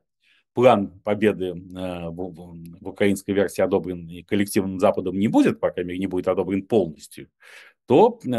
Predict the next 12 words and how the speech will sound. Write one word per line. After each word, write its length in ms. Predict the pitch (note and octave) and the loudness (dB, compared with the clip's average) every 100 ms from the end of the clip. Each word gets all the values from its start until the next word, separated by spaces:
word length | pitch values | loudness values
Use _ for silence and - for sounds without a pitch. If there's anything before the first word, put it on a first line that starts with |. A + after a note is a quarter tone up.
| A2 | 0
очевидно, 540 | A2 - A#2 D#3+ D3+ | 0 0 -2 2 2
пойдет 560 | A2 - - G2+ G#2+ A#2+ | 0 -8 -2 0 0 -2
разговор 360 | A2+ F#2 G2+ G#2+ | -2 2 2 4
о 60 | |
реализации 480 | G#2+ G2 F#2+ G2 G2 | 2 2 2 0 0
корейского 500 | G#2 G2 F#2+ - F#2 | 0 0 0 -4 -8
сценария. 480 | - - D#2+ - _ _ _ _ _ _ - - _ - | -8 -10 -12 -14 _ _ _ _ _ _ -20 -20 _ -14
Потому 140 | E2 | -12
что 200 | D#2+ - | -14 -12
это 440 | E2 E2+ F#2 F#2+ F2 | -10 -8 -8 -6 -8
для, 400 | E2 F#2 E2+ | -4 -4 -4
э, 40 | D#2+ | -8